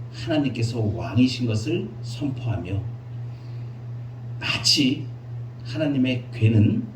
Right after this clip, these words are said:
다윗성으로 들어올 때에 개선 장군처럼 그리고 모든 이스라엘 백성의 왕으로 등극하시는 왕의 지-, 즉위식을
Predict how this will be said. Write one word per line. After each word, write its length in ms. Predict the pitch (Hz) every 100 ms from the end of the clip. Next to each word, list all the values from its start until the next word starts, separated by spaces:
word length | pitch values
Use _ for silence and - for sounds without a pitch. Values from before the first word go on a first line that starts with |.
| - - -
다윗성으로 800 | 123 127 - 127 123 117 139 -
들어올 360 | - 123 110
때에 500 | 104 95 98 135 - - - - - - - - - -
개선 440 | - 110 143 156
장군처럼 680 | 151 110 104 104 104 - - - - - - - - - -
그리고 480 | 107 - - - - - - - -
모든 640 | 107 127 143 170 208 208 - - - - - - - - - - - - 104
이스라엘 560 | 104 131 120 120 -
백성의 680 | 107 101 - 110 120 196 - - - - - - - 92
왕으로 540 | 92 110 127 117 101 - - - - - - - -
등극하시는 800 | - 123 127 - 113 - 117 - - -
왕의 400 | 98 110 123 -
지-, 440 | - 131 156 147 -
즉위식을 760 | - 123 117 - 123 123 -